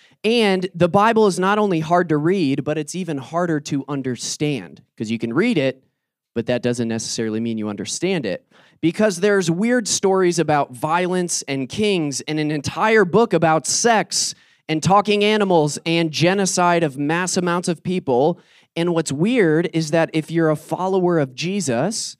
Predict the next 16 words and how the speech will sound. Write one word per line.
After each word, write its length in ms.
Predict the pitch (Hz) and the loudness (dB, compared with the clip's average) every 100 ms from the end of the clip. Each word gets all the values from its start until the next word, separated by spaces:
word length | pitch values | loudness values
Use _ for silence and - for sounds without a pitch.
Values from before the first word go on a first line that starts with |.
| _ _ _ _ _ _ _ _ _ _ | _ _ _ _ _ _ _ _ _ _
you've 220 | - 175 185 | -4 -2 -2
essentially 640 | 180 - 214 220 214 220 | -2 -2 -2 -2 -2 -2
based 540 | 170 165 175 185 - - | 0 0 2 0 -4 -6
a 100 | 151 | -4
lot 360 | 147 139 143 170 | -2 0 0 0
of 100 | 170 | 0
your 160 | 170 156 | -2 0
life 460 | 139 131 139 139 - | 0 2 0 -4 -6
on 200 | 135 135 | -4 -2
the 80 | |
stories 640 | 127 - - 170 156 120 110 | -4 -4 -2 0 0 -2 -4
that 140 | 123 | -4
are 60 | 117 | -6
found 540 | - 139 131 117 113 - | -4 -4 -4 -4 -6 -8
in 220 | 127 117 | -8 -6
this 280 | 110 107 - | -4 -6 -10